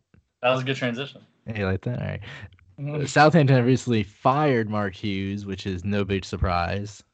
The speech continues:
Speaker 2: who, 'cause he had literally the worst, uh, the worst, uh, winning percentage of any of the club's managers. Um, and they hired Ralph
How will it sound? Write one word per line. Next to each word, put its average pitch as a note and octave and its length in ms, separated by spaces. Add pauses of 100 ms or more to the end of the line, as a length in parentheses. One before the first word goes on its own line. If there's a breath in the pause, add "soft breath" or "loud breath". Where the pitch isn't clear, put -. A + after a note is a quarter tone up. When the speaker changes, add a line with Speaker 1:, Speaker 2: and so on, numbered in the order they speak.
(140)
Speaker 2:
who, F#2+ 240
'cause G2+ 180
he G2+ 120
had G2+ 440 (400)
literally A2+ 460
the G#2 140
worst, G2+ 560
uh, F2+ 400 (680)
the A#2 60
worst, G#2 320 (640)
uh, F2 280
winning A2+ 300
percentage F#2+ 560
of F#2+ 180
any C3 300
of G2+ 160
the G2 500 (520)
club's A2+ 360
managers. G2 720 (960 soft breath)
Um, F#2 540 (960)
and B2 120
they A#2 60
hired A2 640 (160)
Ralph A2 460